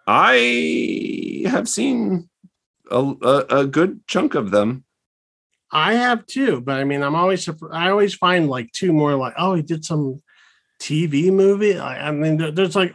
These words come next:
Speaker 2: always
Speaker 1: Yeah, I'm not necessarily counting the T V
Speaker 2: <laughs>
Speaker 1: stuff. Uh,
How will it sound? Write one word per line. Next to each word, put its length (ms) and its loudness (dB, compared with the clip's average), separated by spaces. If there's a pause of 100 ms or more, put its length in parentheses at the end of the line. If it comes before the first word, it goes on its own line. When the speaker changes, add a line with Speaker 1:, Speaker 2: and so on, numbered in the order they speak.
Speaker 2:
always 720 0
Speaker 1:
Yeah, 480 0
I'm 120 0
not 200 0
necessarily 500 0
counting 520 0
the 80 -2
T 240 -2
V 160 0
Speaker 2:
<laughs> 0 -
Speaker 1:
stuff. 600 0
Uh, 840 0